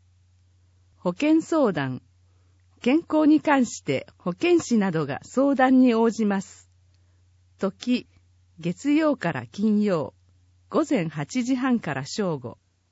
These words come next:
午後一時から五時。以上、場所、保健センター。特に記載のあるものを除く。申し込み。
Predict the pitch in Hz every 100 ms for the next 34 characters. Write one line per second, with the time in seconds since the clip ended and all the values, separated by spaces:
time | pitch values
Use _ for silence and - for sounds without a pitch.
0 | _ _ _ - 285 226 143 147 - 277
1 | 277 - 139 117 - 147 165 120 - _
2 | _ _ _ _ _ _ - 277 294 226
3 | 143 - _ - 175 - 226 - _ _
4 | _ _ - 185 285 277 262 262 233 -
5 | 123 104 - _ _ _ _ _ _ 294
6 | - 262 151 - 160 240 269 254 262 254
7 | 202 160 156 127 127 127 160 - 156 143
8 | _ _ _ _ _ _ _ _ _ _
9 | _ _ _ 208 269 - - - 226 226
10 | 208